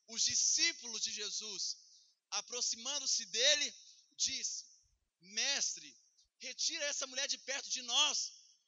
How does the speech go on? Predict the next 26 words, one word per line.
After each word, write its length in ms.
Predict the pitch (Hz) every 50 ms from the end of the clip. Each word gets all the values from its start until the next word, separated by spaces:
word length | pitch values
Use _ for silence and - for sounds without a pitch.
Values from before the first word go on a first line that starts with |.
| _ _ -
Você 260 | 254 254 - - 294
não 200 | 302 311 294 254
vê 240 | 196 - 294 320 320
que 140 | - - 294
ela 140 | 294 285 269
tá 160 | - 277 285
gritando, 680 | 254 277 262 - - - 269 320 339 330 294 - 170 _ _ _ _ _ _ _ _ -
que 120 | - 254
ela 140 | 285 285 277
tá 140 | - 294 311
fazendo 360 | - 277 262 247 - 294 285
escândalo?" 680 | 277 - - - - 277 330 359 349 302 269 240 208 185 160 - _ _ _ _ _ _ _ _ _ _ _ _ _ _ _ _ _ -
Irmão, 360 | 190 214 214 247 294 311 262 175 - - _ _ _ _ _ _ _ _ _ _ _ _ _ _ _ _ _ _ -
o 60 | -
segundo 460 | - - 254 254 196 277 311 302 294
obstáculo 680 | 277 - 262 - - - 247 254 269 - - 254 247
que 160 | - - 240 240
essa 240 | 254 240 - -
mulher 240 | 226 220 226 226 247
encontra 640 | 247 233 - - 220 262 302 302 269 - 196 165 - _ _ _ _ _ _ _ _ _ _
são 280 | - - - - 233 247
naquelas 420 | 240 233 220 - 240 247 247 -
pessoas 760 | - - 220 214 - - - 240 277 277 226 190 165 - - - - - - - -
que 100 | - 208
deveriam 560 | 180 226 233 - 226 214 208 220 240 233 233
abraçar, 720 | 220 220 202 208 214 196 - - - 190 196 208 208 190